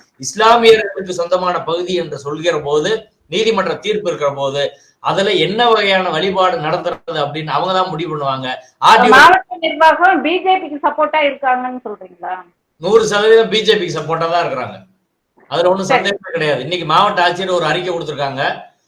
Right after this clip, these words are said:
Speaker 1: அந்த அறிக்கையில வந்து, இன்னைக்கு பத்திரிகையில வந்திருக்கு. அந்த அறிக்கையில வந்து இவங்க தான் வந்து ஒரு போர்டு வச்சு பிரச்சனை தொடங்குறாங்க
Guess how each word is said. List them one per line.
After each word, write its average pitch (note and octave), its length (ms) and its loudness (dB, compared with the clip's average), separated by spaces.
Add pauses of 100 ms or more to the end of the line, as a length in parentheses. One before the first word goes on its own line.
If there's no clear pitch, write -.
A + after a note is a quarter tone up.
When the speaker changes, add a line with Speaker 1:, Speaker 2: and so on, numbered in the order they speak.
Speaker 1:
அந்த D#3 200 -4
அறிக்கையில F#3 520 -2
வந்து, C#3+ 200 -6
இன்னைக்கு D3+ 200 -6
பத்திரிகையில E3 400 -4
வந்திருக்கு. C3+ 720 -8 (420)
அந்த D3 200 -8
அறிக்கையில F3+ 520 -4
வந்து D3+ 520 -6 (180)
இவங்க F#3+ 300 -4
தான் A3+ 220 2
வந்து G3 260 -4
ஒரு F3 180 -4
போர்டு G#3 260 2
வச்சு E3+ 240 -4
பிரச்சனை F3 340 -6
தொடங்குறாங்க C3 720 -6